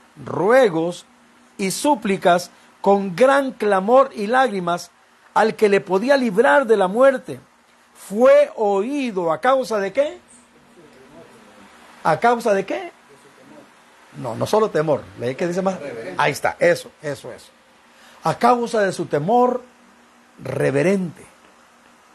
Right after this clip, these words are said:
Porque aunque era hijo, dice cierto versículo por ahí, no estimó el ser igual a Dios,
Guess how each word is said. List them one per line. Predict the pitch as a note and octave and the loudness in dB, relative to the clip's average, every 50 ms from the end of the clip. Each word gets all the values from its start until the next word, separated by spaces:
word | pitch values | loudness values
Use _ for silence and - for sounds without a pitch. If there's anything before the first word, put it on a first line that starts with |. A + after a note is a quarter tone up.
| _ _ - _ _ - | _ _ -20 _ _ -2
Porque | - D#3 D3+ D#3 - | -2 -2 0 2 0
aunque | E3+ D#3+ D#3+ D#3 - D#3 D3+ F3+ A3+ | 0 0 0 -2 -2 0 2 2 4
era | A#3+ A#3 G#3+ A3+ | 4 4 2 2
hijo, | C4 C#4+ C#4+ A#3 - G#3+ F#3 | 2 0 -4 -4 -6 -6 -6
dice | E3 G3 F#3 - G3+ G3 F3+ - _ | -6 -8 -8 -8 -10 -10 -10 -14 _
cierto | _ - F#3+ G3 G3 G3 G3 E3+ | _ -12 -10 -10 -10 -8 -8 -6
versículo | E3 D3+ - G3+ F3 - F3+ F3 | -6 -8 -8 -10 -8 -6 -6 -6
por | D3+ D3+ D3 C3+ | -4 -2 -2 -2
ahí, | C#3 D#3+ G3+ C4 D4 - - _ _ _ - | 0 -2 -2 -6 -10 -14 -20 _ _ _ -10
no | D3+ D3+ D3+ E3+ F#3+ | -8 -4 -2 -2 -2
estimó | G3+ F#3 - - D#3 C#3 C#3 E3+ G3+ F3+ - - - _ _ _ _ _ _ _ _ | -2 -4 -8 -10 -8 -8 -6 -6 -6 -8 -10 -14 -20 _ _ _ _ _ _ _ _
el | - C#3 B2 | -8 -8 -8
ser | A#2+ - - D3+ D3+ D#3+ D3+ D3 D#3+ - _ _ _ _ _ _ | -8 -6 -4 0 0 0 0 -2 -6 -14 _ _ _ _ _ _
igual | - B2+ A2+ A2+ B2+ C3+ C3+ B2+ C#3+ - - - - - - - | -10 -10 -8 -4 -4 -2 -2 -2 -4 -8 -14 -20 -20 -20 -20 -20
a | - - | -20 -16
Dios, | - - B2 - - - - | -14 -14 -14 -14 -14 -18 -20